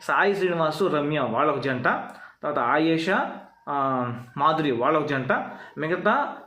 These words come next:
ఆ, సుమన్ శెట్టి అలాగే గౌరవ్ వీళ్ళొక జంట. ఈ మూడు జంటలకైతే బిగ్ బాస్ అయితే కెప్టెన్సీ టాస్క్ ఇస్తాడు.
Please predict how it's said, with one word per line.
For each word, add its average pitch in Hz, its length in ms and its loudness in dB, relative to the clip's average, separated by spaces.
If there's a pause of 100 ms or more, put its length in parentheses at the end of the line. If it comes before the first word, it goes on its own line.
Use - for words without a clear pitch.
(100)
ఆ, 139 280 -2
సుమన్ 202 340 0
శెట్టి 214 720 -2
అలాగే 156 340 0
గౌరవ్ 135 460 0
వీళ్ళొక 185 280 0
జంట. 110 240 -4 (420)
ఈ - 20 2
మూడు 247 280 4
జంటలకైతే 185 800 0 (300)
బిగ్ 175 220 -4
బాస్ 185 180 2
అయితే 196 160 0
కెప్టెన్సీ 185 360 -2
టాస్క్ 165 220 0
ఇస్తాడు. 160 380 -2